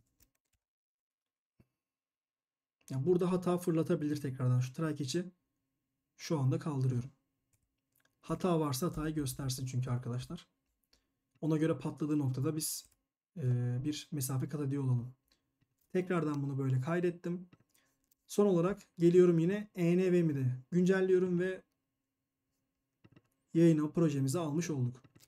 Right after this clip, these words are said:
Local'i production dedim. True'yu da false dedim. Neden bu? Çünkü debug,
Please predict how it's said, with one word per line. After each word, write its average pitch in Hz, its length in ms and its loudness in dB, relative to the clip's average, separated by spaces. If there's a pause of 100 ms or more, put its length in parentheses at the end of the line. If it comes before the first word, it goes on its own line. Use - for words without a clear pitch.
(120)
Local'i 180 480 2 (1200)
production 160 540 -2
dedim. 175 360 -2 (960)
True'yu 165 420 6
da 175 80 2
false 170 320 0
dedim. 170 240 0
Neden 165 300 0
bu? 139 80 -6
Çünkü 175 280 -6 (180)
debug, 160 300 0